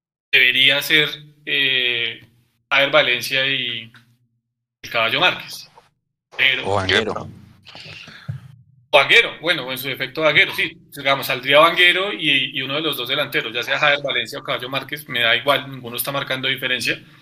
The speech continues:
Speaker 1: pero, mm, si es por el tema de velocidad y de desgaste y de ayuda en marca en algún momento del partido, pues yo me declinaría porque estuviera Jader Valencia.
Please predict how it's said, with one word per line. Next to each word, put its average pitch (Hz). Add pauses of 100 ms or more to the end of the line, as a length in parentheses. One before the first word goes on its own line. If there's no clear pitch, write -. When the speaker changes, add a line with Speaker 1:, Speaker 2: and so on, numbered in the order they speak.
(480)
Speaker 1:
pero, 127
mm, 110 (800)
si -
es 135
por 165
el 165
tema 139
de 156
velocidad 139
y 151
de 147
desgaste 123
y -
de 151
ayuda 127
en 139
marca 147
en 151
algún 131
momento 135
del 143
partido, 143
pues 143
yo 127
me 135
declinaría 127
porque 131
estuviera 113
Jader 131
Valencia. 113